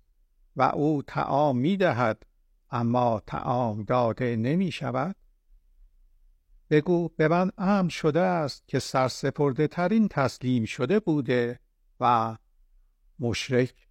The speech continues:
نباش. بگو من می‌ترسم اگر از پروردگارم نافرمانی کنم، به مجازات آن روز عظیم گرفتار شوم.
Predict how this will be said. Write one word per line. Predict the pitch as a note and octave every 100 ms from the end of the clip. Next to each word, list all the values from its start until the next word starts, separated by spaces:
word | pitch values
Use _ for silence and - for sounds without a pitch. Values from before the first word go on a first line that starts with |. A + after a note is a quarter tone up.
| _
نباش. | B2 - F#3+ A2 - - - _ _ _ _ - _ _ _ _ _ _ _ _ _ _ - _ _ - _ _ _ - _ -
بگو | E3+ F#3+ F#3
من | D#3+ E3+ F3+
می‌ترسم | F3 F#3 - D#3 D#3 - E3+ D#3 C#3+ -
اگر | E3 D#3 D#3+ D3 D3
از | - D#3+ -
پروردگارم | - C3 C3+ C#3+ C#3+ C3+ - F#3+ A3+ G3 D#3+ C3+
نافرمانی | C#3 C#3 - D#3 D3+ F3 F#3+ A#3+
کنم، | - C3 C#3 D#3 D3 _ _ _ _ _ _ _
به | C3+
مجازات | C#3+ D3+ D#3+ D#3 D3 F3+ G#3 F3
آن | D#3+ E3 D3+ C3+
روز | C3+ D#3 B2
عظیم | C3+ C3+ B2 A#2+ F3 D#3 A2+
گرفتار | - A#2+ B2+ - C3 E3+ F3+
شوم. | - A2+ G#2+ G#2 G2